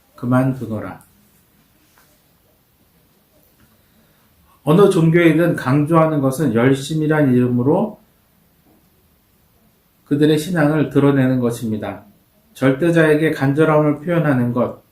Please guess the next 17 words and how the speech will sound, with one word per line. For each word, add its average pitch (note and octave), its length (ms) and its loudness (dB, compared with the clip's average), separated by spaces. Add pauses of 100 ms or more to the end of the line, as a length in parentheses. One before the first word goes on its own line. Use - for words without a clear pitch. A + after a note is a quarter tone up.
(480)
그것을 D3 400 2
대가로 C3+ 580 2
원하는 D3+ 380 0
것을 C3+ 300 -4
얻어내는 B2 560 -2
것이죠. A2 640 -10 (680)
또한 F#3 260 2
신비로운 G3 580 -2
체험이나 E3 600 -2
일상적이지 D#3 720 0
않은 C#3 260 0
능력으로 A#2+ 760 0 (360)
다른 D3 340 2
이들보다 C3+ 500 0
우월함을 C#3+ 600 2
드러내는 B2+ 520 -2
것이 A2 540 -6